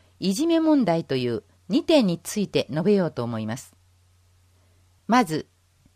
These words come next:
障害を持っている人の人権について考えたいと思います。実際に幼い頃に不慮の事故に遭い、下半身麻痺により足が動かせなくなった方がいます。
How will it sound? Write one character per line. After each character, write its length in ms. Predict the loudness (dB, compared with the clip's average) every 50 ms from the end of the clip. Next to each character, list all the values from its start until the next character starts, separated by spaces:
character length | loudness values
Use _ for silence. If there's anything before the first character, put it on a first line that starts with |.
| _ _
障 360 | _ -4 0 2 4 4 4 4
害 280 | 4 4 4 4 4
を 60 | 2
持 140 | 4 2 0
っ 20 | 0
て 200 | 0 _ 0 0
い 100 | 0 0
る 80 | -2
人 240 | -4 -4 -6 -6 -4
の 160 | -4 -4 -4
人 280 | -2 -2 0 0 0 0
権 220 | 0 0 2 2 2
に 120 | 2 -2
つ 180 | -2 -4 -4 -4
い 80 | -2
て 140 | 0 -2 -2
考 260 | -2 -2 -4 -4 -2 -2 -2
え 100 | -4 -2
た 160 | -2 -2 -4
い 60 | -4
と 120 | -4 -6 -6
思 140 | -6 -6
い 60 | -6 -6
ま 140 | -6 -8
す。 160 | -10 -12 -18 _ _ _ _ _ _ _ _ _ _ _ _ _ _ _ _ _ _ _ _ _ _ _ _ _ _ _ _ _ _ _ _
実 260 | -6 -4 -4 -4 -2
際 200 | 0 2 2 2
に 200 | 2 0 -2 -4 -6 _ _ _ _
幼 400 | -6 -4 -2 0 0 2 4 4
い 100 | 4 4
頃 260 | 2 2 2 2 2
に 140 | 2 0 -4
不 140 | -4 -2 0
慮 180 | 2 4 4 2
の 100 | 2 0
事 140 | -2 -6
故 140 | -4 -4 -4
に 160 | -4 -4 -4
遭 120 | -4 -4 -6
い、 120 | -6 -6 -10 _ _ _ _ _ _ _ _ _ _ _ _ _ -2
下 80 | 0
半 220 | 2 2 2 2 2
身 240 | 0 0 0 2 2
麻 40 | 2
痺 160 | 2 2 0
に 160 | 0 0 0
よ 100 | -2 -2
り 180 | -2 -2 -6 -6 _ _
足 300 | 0 0 0 -2 0 4
が 160 | 4 4 4
動 200 | 2 0 0 0
か 100 | 0 -2
せ 160 | -4 -2 -2
な 140 | -2 -2 -2
く 80 | -4 -4
な 100 | -4 -4
っ 60 | -6
た 120 | -6 -8
方 240 | -8 -6 -6 -6 -4
が 120 | -4 -4 -4
い 80 | -4
ま 140 | -4 -6 -8
す。 180 | -8 -14 _